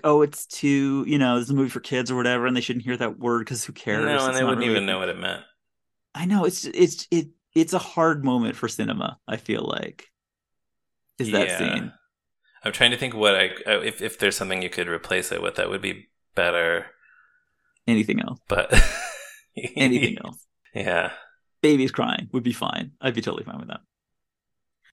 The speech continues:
Speaker 1: Meanwhile, the dinner date is not going well. Henchmen are still fighting. Two-Face finally, he, like, flips a coin. He finally gets tails. And he shoots Bruce and hits him in the shoulder. And he falls down the stairs. And now he's unconscious.
Speaker 2: Mm-hmm.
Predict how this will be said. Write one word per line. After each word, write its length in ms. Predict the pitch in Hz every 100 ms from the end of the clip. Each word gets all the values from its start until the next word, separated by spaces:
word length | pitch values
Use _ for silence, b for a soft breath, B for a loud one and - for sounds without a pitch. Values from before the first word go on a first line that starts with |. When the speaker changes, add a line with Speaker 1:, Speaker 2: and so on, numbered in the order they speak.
| _
Speaker 1:
Meanwhile, 300 | 151 190 180
the 60 | 151
dinner 220 | 147 147
date 160 | 135 123
is 60 |
not 180 | 123 135
going 220 | 131 120
well. 260 | 110 104 110
Henchmen 280 | 123 135 147
are 60 |
still 220 | 131 131 110
fighting. 520 | 107 104 107 107 110
Two-Face 380 | - 165 165 -
finally, 400 | 127 120 127 120
he, 80 |
like, 160 | 123 123
flips 220 | - 143
a 40 | 135
coin. 160 | 120
He 60 | 113
finally 320 | 107 113 113
gets 180 | - -
tails. 440 | 113 101 110 107 _ _
And 180 | 120 123
he 80 |
shoots 400 | 120 - 180 180
Bruce 480 | - 139 131 123 -
and 100 | 131
hits 200 | 131 143
him 80 | 151
in 40 |
the 60 | 143
shoulder. 560 | 131 120 113 117 117 107
And 100 | 107
he 40 |
falls 260 | 107 123 123
down 120 | 127
the 60 |
stairs. 440 | 120 113 107 107 110
And 80 | 110
now 120 | 104
he's 120 | 110
unconscious. 680 | 117 - 95 - 107 107 101
Speaker 2:
Mm-hmm. 320 | 95 98 92